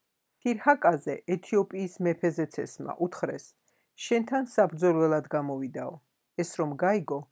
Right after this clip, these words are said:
მაცნენი გაუგზავნა ხისკიაჰუს ამ სიტყვებით. „ასე უთხარით ხისკიაჰუს, იუდას მეფეს, ნუ გაცდუნებ შენი ღმერთი, რომელზეც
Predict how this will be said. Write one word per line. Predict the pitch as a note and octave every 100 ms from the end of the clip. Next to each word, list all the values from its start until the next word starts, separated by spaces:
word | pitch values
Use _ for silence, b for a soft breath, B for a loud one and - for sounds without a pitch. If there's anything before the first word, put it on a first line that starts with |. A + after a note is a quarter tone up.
| _ _ _
მაცნენი | F3+ A3 - A#3+ A3+
გაუგზავნა | F3+ F3+ E3 C#3+ C#3+ C#3 C#3
ხისკიაჰუს | - D#3+ - F3+ F#3 B3 A#3+ -
ამ | - D#3+
სიტყვებით. | - C#3 - C#3 - C3+ _ _ _ _ _ _ -
„ასე | G3+ -
უთხარით | B3 A#3 E3+ C#3 -
ხისკიაჰუს, | - D3 - D3+ C3 - C#3 -
იუდას | F3+ F3 D#3 C#3+ -
მეფეს, | B2+ - C#3 - - _ _ _
ნუ | G3+
გაცდუნებ | G#3 B3 - - E3+ C#3
შენი | - - G3+ A3+
ღმერთი, | G#3+ D#3+ -
რომელზეც | D3 E3 F3+ F3+ A3